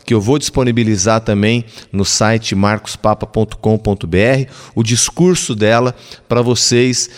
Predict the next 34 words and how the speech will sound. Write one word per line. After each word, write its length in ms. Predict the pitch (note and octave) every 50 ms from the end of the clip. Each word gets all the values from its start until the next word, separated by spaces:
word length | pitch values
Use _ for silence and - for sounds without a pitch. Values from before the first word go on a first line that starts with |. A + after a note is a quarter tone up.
| - - _
verem, 580 | - F2+ F#2 G2 A2 A2+ A#2 A#2 A#2+ A#2+ A#2 A2+ - - - -
é, 80 | - G2+
quem 320 | - - - D3+ D#3 D3+
foi 400 | C#3+ - - B2+ B2+ B2+ C3 B2+ - - - -
José 420 | - - G#2+ G#2+ F#2+ G#2 A#2 A2+ A2
Teodoro 480 | A2 - G2+ G2 G2+ G#2 G#2 G2 G2
Papa 540 | F2 - - G#2 G#2+ A2 A2 - A#2 A2 A2+ - - - - - -
em 120 | G#2 G#2
Ribeirão 360 | G2+ G#2 G2 G#2+ G#2+ A2 G#2+
Preto. 480 | - - F#2+ F2+ D#2 D2 - - - - - - - - - - -
Então, 200 | A#2 A2+ A#2 D3
agradecer 520 | D3+ C#3+ D3+ D3 D3 C#3 C3 - - D#3 C#3
demais 560 | C3 C#3+ C3+ C#3 D3 D#3 D3+ C3+ A#2 G2+ A#2+
à 60 | A2+
academia, 760 | A2 - B2 A2+ G#2 G2+ G2 G#2 B2+ D3 C#3 A#2 F#2+ F2 E2+ - - - - - - -
porque, 400 | - D3 C#3+ - - D3 D3 C#3 C3
gente, 320 | B2 E3+ D#3+ C#3 - -
pensa 320 | - - F3+ G3 F#3 - -
o 20 |
seguinte, 580 | - C#3 A#2+ G2+ G#2+ G2+ F#2+ F2+ - - - - -
em 140 | B2 B2+ C3
mil 260 | C3+ D3+ E3+ F#3 F3+
novecentos 480 | E3 D3+ B2+ - - D3+ C#3+ C3+ A2+
e 40 | A#2+
quarenta 420 | - B2 A2 G#2+ A2 G#2+ G2+ - F#2
e 40 |
sete, 600 | - - - A#2+ A#2+ A#2+ A2 G2+ - - - D2 - - - - - -
não 160 | - A#2+ C3+
chamava 400 | B2+ - C3 A#2+ B2 C3 C3+ B2+
Academia 520 | A#2+ - B2+ A2+ G#2+ G#2+ G#2 A2 A#2 A#2 A2
Ribeirão 360 | A2 G#2+ G#2+ G#2+ G#2 G#2+ G2+
Pretana 460 | - G#2 F#2+ F2 - F#2+ F#2+ F#2 F2
de 100 | F2 F#2
Letras. 560 | E2+ E2 D#2 D2 - - - - - - -